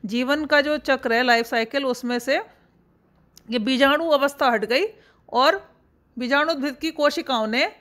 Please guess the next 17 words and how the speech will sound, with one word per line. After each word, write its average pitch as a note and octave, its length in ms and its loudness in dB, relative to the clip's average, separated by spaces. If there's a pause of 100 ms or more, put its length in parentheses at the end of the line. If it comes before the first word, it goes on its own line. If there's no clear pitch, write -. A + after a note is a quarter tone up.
(380)
डायरेक्ट B3 520 2
ही E4 160 0 (300)
नए A#3+ 180 -2
पादप A3+ 500 -2
का A#3 80 0
निर्माण G#3 380 -2
कर G3+ 140 -6
लिया, A3 300 -2 (380)
वो A3+ 60 -10
हो F3 120 -12
गया G#3 160 -14
एपोस्पोरी। G3 840 -20 (560)
इसके C4 520 -6
ये B3 100 -6
फाइव B3 340 -4 (600)
मेथड्स A3 480 -8
हैं C#4 200 -12